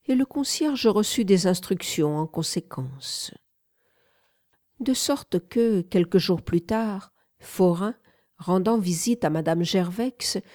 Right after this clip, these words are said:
s'entendit interpeller : « Si monsieur vient pour le dessin, le cours est suspendu jusqu'à nouvel ordre. » J'avais connu le peintre belge Henri de Groux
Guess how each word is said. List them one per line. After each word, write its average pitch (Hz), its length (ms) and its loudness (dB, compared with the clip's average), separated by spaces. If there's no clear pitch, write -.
s'entendit 277 640 0
interpeller : « 196 880 2
Si 269 400 6
monsieur 269 320 4
vient 240 200 6
pour 220 180 8
le 202 100 10
dessin, 196 540 6
le 269 160 4
cours 311 240 4
est 285 60 6
suspendu 269 720 6
jusqu'à 269 340 6
nouvel 233 320 8
ordre. » 143 500 0
J'avais 220 340 0
connu 196 340 0
le 175 140 2
peintre 180 400 -2
belge 165 520 0
Henri 170 340 2
de 170 140 2
Groux 170 420 -2